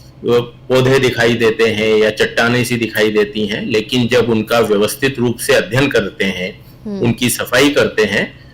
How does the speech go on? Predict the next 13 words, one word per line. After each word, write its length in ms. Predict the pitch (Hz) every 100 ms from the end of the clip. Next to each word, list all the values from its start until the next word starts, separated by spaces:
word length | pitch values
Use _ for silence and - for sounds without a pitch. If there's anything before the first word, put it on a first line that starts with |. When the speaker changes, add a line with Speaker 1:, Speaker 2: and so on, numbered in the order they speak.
| -
Speaker 1:
तो 140 | 147 143
इन 80 |
रचनाओं 540 | 135 120 117 120 127 139
के 180 | 143 143
जो 140 | 143
अवशेष 540 | 120 98 139 160 156
हैं 160 | 123 110
प्राचीन, 480 | 107 98 107 120 202 - - -
वो 180 | 139 160
स्पष्ट 440 | 147 139 127 -
हो 80 | 107
जाते 300 | 92 80 -
हैं। 420 | 80 - 69 -